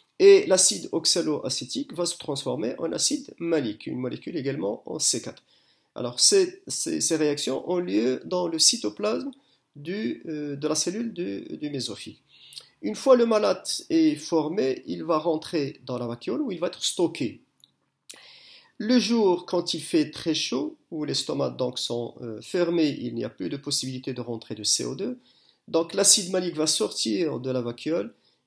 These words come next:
et il va aller au niveau du chloroplaste. Et là, on va assister exactement aux mêmes réactions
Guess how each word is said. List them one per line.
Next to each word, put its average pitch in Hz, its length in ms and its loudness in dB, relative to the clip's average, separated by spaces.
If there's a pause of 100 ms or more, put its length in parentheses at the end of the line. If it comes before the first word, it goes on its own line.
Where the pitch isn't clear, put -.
(100)
et 185 400 2
il 147 120 -6
va 147 120 0
aller 165 520 -2
au - 180 -6
niveau 170 520 0
du 143 280 -8
chloroplaste. 113 760 -6
Et 143 120 0
là, 151 300 -2
on 156 100 -2
va 143 140 -2
assister - 580 -2
exactement 143 680 -4
aux 147 60 -2
mêmes 151 160 0
réactions 127 520 -4